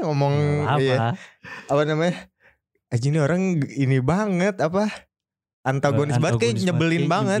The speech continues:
Speaker 2: nyebelin. Uh, pengen
Speaker 1: Nyebelin
Speaker 2: uh,
Speaker 1: banget.
Speaker 2: gregetan kita nonton ya.
Speaker 1: Tapi akhir-akhir kita tuh ditwist sama yang ternyata loh, apa namanya,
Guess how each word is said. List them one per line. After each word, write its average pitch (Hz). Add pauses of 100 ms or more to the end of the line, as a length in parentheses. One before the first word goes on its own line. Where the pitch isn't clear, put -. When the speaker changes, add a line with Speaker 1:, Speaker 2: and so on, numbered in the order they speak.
(120)
Speaker 2:
nyebelin. - (120)
Uh, 139
pengen 127
Speaker 1:
Nyebelin 165
Speaker 2:
uh, 180
Speaker 1:
banget. 208
Speaker 2:
gregetan 175
kita 208
nonton 202
ya. 190 (220)
Speaker 1:
Tapi 196
akhir-akhir 196
kita 202
tuh 214
ditwist 170
sama 139 (880)
yang 127
ternyata 135
loh, 170
apa 143
namanya, 147